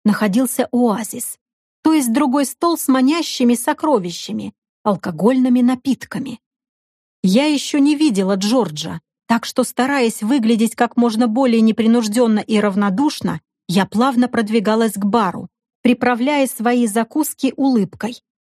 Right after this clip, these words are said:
чтобы людям было легче любить меня и не задаваться вопросом, почему именно меня — а не кого-нибудь другого, взяли на роль довольно устрашающей принцессы.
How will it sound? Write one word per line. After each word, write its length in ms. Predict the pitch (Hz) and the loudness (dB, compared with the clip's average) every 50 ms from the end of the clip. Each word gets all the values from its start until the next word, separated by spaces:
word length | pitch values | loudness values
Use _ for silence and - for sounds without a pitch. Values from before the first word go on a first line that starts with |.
| _ _ | _ _
чтобы 400 | - - - 294 285 233 269 277 | -14 -4 -2 0 2 2 2 2
людям 420 | 269 294 294 233 240 262 254 233 | 2 2 2 2 2 2 2 2
было 220 | 220 262 254 254 | 2 2 2 2
легче 480 | 262 262 269 277 262 247 - - - 254 | 2 2 2 2 0 -2 -4 -4 -2 0
любить 460 | 240 269 254 226 269 262 208 - - | 2 2 2 2 2 0 0 -2 0
меня 420 | 196 196 208 214 202 180 175 170 - _ _ _ _ _ _ _ | 2 2 4 4 2 0 -2 -6 -10 _ _ _ _ _ _ _
и 80 | 247 | 4
не 120 | 240 233 233 | 4 4 4
задаваться 560 | 202 240 220 240 247 262 294 247 - - 254 | 2 0 0 0 0 0 -2 -4 -2 -2 0
вопросом, 560 | 226 240 226 - 320 339 311 - - 269 247 - _ _ _ _ | 0 0 0 0 -2 -2 -2 0 0 -2 -2 -2 _ _ _ _
почему 580 | - 285 - - - 311 339 330 330 277 240 - _ | -4 -4 -4 -2 0 0 2 4 2 2 0 0 _
именно 480 | 277 269 254 240 233 226 220 220 214 | 0 2 4 4 4 4 4 4 4
меня — 500 | 220 214 214 214 214 240 311 330 277 208 - _ _ _ _ - | 4 4 4 4 4 4 4 2 0 -2 -6 _ _ _ _ 0
а 80 | 277 | 2
не 100 | 277 277 | 2 2
кого-нибудь 540 | 269 302 - 254 269 254 254 233 254 254 214 | 2 0 0 2 2 2 2 2 2 0 0
другого, 600 | 214 269 311 269 226 226 208 185 165 185 240 220 - _ _ _ _ _ | 0 0 0 2 2 2 2 2 0 -4 -10 -12 -14 _ _ _ _ _
взяли 380 | - 180 175 175 247 285 277 262 | -6 -6 -2 0 0 2 2 2
на 160 | 247 247 247 | 2 2 2
роль 160 | 247 254 240 | 2 0 0
довольно 540 | 202 180 214 220 202 220 285 294 269 262 269 | 0 0 0 0 0 0 0 2 4 2 2
устрашающей 840 | - - 233 - - - 220 208 - - 220 214 208 196 - - 226 | 0 -2 -8 -8 -4 -4 -4 -4 -2 -2 0 0 0 0 0 -2 -2
принцессы. 720 | - - 240 226 214 - - 190 185 175 - - - 214 | 0 2 2 2 2 0 -4 -6 -6 -6 -8 -8 -10 -10